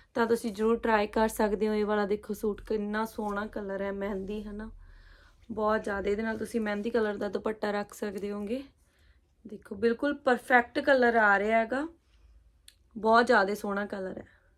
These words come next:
ਇਹਦੇ ਨਾਲ ਤੁਸੀਂ ਮਹਿੰਦੀ ਕਲਰ ਦੀ ਪਾਈਪਿੰਗ, ਪੇਸਟਿੰਗ ਪੱਟੀ, ਜਿੱਦਾਂ ਵੀ, ਹਨਾ, ਨੈਕ ਡਿਜ਼ਾਈਨ, ਜਿੱਦਾਂ ਵੀ ਤੁਸੀਂ ਚਾਹੋ ਉੱਦਾਂ ਕਰ ਸਕਦੇ ਹੋਗੇ।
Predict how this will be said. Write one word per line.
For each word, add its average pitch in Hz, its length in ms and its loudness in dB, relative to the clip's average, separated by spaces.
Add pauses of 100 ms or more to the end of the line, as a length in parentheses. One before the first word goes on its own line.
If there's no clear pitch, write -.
(640)
ਇਹਦੇ 262 120 2
ਨਾਲ 285 180 10
ਤੁਸੀਂ 277 220 2
ਮਹਿੰਦੀ 233 340 4
ਕਲਰ 226 340 4
ਦੀ 220 200 -2
ਪਾਈਪਿੰਗ, 208 680 2
ਪੇਸਟਿੰਗ 202 580 -2
ਪੱਟੀ, 202 400 -4
ਜਿੱਦਾਂ 190 420 0
ਵੀ, 214 140 -4
ਹਨਾ, 202 200 -2
ਨੈਕ 196 300 -4
ਡਿਜ਼ਾਈਨ, 190 540 -2
ਜਿੱਦਾਂ 190 280 -4
ਵੀ 190 100 -2
ਤੁਸੀਂ 190 240 -14
ਚਾਹੋ 190 340 -4
ਉੱਦਾਂ 185 220 -4
ਕਰ 185 220 -6
ਸਕਦੇ 196 360 -10
ਹੋਗੇ। 214 240 -4